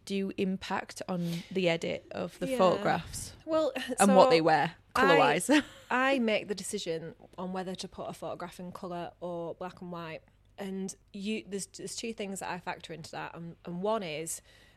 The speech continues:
Speaker 2: the emotion in the picture. If it's, like, um, a really candid picture that I think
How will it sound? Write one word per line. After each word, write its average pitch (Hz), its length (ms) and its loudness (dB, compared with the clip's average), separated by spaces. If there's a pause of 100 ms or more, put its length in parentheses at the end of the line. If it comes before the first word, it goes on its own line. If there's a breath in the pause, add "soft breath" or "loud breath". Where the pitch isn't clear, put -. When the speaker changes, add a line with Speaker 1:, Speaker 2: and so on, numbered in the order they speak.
Speaker 2:
the 185 80 -4
emotion 196 420 -2
in 190 60 -8
the 185 80 -10
picture. 170 420 -8
If 185 140 -8
it's, - 160 -4
like, 202 160 -8
um, 185 400 -6 (240)
a 208 80 -4
really 214 260 0
candid 196 400 -4
picture - 280 -12
that - 100 -8
I - 20 -12
think - 260 -12